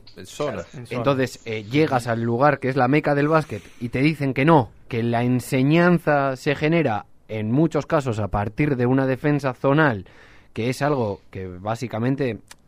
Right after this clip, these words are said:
Speaker 3: te hace aprender, ¿no? Una parte del básquet, pero que te achica un poco la imaginación dentro
Speaker 1: Pero no
Speaker 3: de lo que se tiene que generar en un pibe.
Speaker 1: Pero no es a partir de una defensa zonal,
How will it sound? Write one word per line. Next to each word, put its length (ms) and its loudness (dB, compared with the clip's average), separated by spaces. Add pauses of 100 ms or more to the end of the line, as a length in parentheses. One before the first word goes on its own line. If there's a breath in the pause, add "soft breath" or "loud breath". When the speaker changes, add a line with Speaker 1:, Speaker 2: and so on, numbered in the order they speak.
(160)
Speaker 3:
te 80 -10
hace 180 -6
aprender, 540 -2
¿no? 160 -2
Una 200 0
parte 200 -4
del 80 -2
básquet, 240 -2
pero 180 -6
que 120 -12
te 100 -12
achica 640 -4
un 200 -6
poco 200 -2
la 80 -2
imaginación 760 0
dentro 220 2
Speaker 1:
Pero 60 0
no 80 0
Speaker 3:
de 40 0
lo 100 -2
que 80 -6
se 80 -6
tiene 200 -4
que 100 -4
generar 340 0
en 120 2
un 100 2
pibe. 400 0
Speaker 1:
Pero 180 -4
no 100 -4
es 220 -8
a 140 -4
partir 320 -6
de 100 -8
una 140 -12
defensa 320 -14
zonal, 320 -18